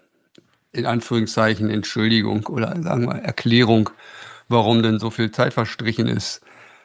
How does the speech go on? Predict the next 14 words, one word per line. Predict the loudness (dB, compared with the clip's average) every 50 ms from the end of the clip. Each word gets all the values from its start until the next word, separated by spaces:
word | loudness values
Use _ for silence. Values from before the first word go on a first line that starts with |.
| _ -6
Äh, | -2 2
eigentlich | 2 4 4 4 4 2 2 2 2 2 4 4 4 6 4 4 2 2 -2 -2 0
war | 2 2 2
die | 2 0 0 -2
Idee, | -2 -2 0 0 2 2 2 2 2 2 2 0 -2 -4 -8 -14 _ _ _ _ _ _ _ _ _ _ _ _ _
ich | -14 -8 -4
war | -2 0
ja | 2 2
bei | 2 2 0 0
dir | 0 -2 -2
in | -2 -2
Augsburg | -2 -4 -6 -8 -8 -8 -8 -8 -6
zu | -6 -6
Besuch | -4 -4 -4 -4 -4 -4 -4 -4 -6 -12